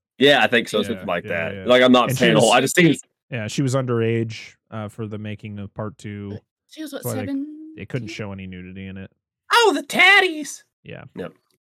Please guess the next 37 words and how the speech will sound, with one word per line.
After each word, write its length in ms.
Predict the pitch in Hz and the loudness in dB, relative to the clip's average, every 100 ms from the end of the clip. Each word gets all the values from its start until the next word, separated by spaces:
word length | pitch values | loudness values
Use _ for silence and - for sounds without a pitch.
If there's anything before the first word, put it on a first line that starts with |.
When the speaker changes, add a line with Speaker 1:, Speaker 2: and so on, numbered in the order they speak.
| _ _ | _ _
Speaker 3:
Uh, 60 | - 135 | -12 -10
Speaker 2:
A 40 | - | -4
lot 80 | 156 | -4
Speaker 3:
but 20 | |
Speaker 2:
of, 60 | 151 | -2
Speaker 3:
the 60 | 135 160 | -2 -2
Speaker 2:
you'll 80 | |
Speaker 3:
girl 100 | 165 | 0
Speaker 2:
get 60 | 165 | 0
Speaker 3:
that 80 | - | -2
was 80 | 254 135 | -2 -4
Speaker 2:
some 160 | 117 - | -6 -6
Speaker 3:
swimming 600 | 285 302 294 294 302 285 | -6 -6 -8 -10 -12 -8
naked 600 | 285 330 233 - 190 - | -6 -6 -6 -8 -8 -10
certainly 340 | 214 196 214 | -10 -8 -8
Speaker 2:
Yeah. 140 | 214 214 | -10 -12
Speaker 3:
didn't 140 | 202 | -12
have 140 | 208 | -12
any 160 | 208 202 | -12 -14
problem. 640 | 208 202 202 214 220 240 _ | -12 -12 -8 -8 -8 -10 _
Speaker 2:
Yeah, 140 | 98 85 | -16 -12
you'll 160 | 104 92 | -8 -6
Speaker 1:
No, 40 | |
Speaker 2:
get 80 | 107 | -6
some 120 | 120 | -6
more 120 | 117 113 | -6 -4
of 40 | |
Speaker 1:
absolutely. 60 | 113 | -4
Speaker 3:
Like, 240 | 110 98 _ _ _ _ 113 - - | -4 -8 _ _ _ _ -20 -18 -10
Speaker 2:
that 60 | |
later 160 | - 277 | -4 -2
Speaker 3:
her 60 | 202 | 0
top 240 | 254 285 | 2 2
Speaker 2:
down 80 | 220 | 2
the 40 | |
road. 80 | 233 | 0
Speaker 3:
was, 420 | 208 202 - - | 0 -6 -10 -12